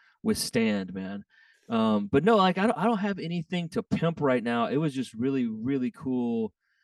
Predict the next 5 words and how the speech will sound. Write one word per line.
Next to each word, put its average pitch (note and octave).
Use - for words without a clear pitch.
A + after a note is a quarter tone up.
to A2
do A#2
this -
and A2
reconnect G#2+